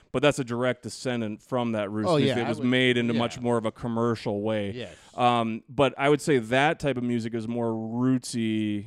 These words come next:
Speaker 1: Like, when you listen to some of the Rolling Stones, like, sixties songs, I mean, they're directly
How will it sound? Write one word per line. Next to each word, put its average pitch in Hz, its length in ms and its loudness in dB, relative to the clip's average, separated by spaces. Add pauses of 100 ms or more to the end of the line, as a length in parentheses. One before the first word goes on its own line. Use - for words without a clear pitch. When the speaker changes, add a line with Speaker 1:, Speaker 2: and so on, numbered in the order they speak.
Speaker 1:
Like, 110 200 -6
when 127 160 -2
you 175 140 2
listen 170 260 -2
to 113 80 -2
some 143 160 -2
of 131 60 0
the 104 260 0 (540)
Rolling 127 420 0
Stones, 127 640 -2
like, 107 160 -4
sixties - 580 -6
songs, 104 340 -8
I 104 60 -8
mean, 110 120 -6
they're 127 120 0
directly 113 1120 -2